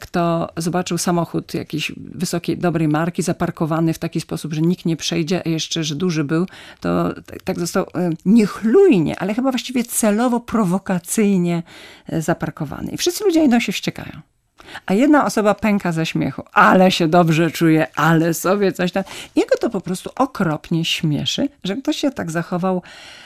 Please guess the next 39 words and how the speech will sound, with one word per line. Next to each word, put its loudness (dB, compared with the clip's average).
No, -4
ma 0
słabe 2
ego, 0
więc -2
je -8
sobie -4
reperuje. -2
I 4
wszystkich 2
wkurza, 0
no 0
bo -2
wszedł -4
na 0
ich -4
teren 0
i -4
łamie 0
zasady, -4
a -2
jednego 0
okropnie 0
śmieszy, -2
taki -8
głupi, -6
no. 6
<laughs> -4
Ale -2
w 0
takim 2
pozytywnym -4
sensie, 0
że -8
ta 0
osoba -2
odbiera -2
dobre 2
emocje, -2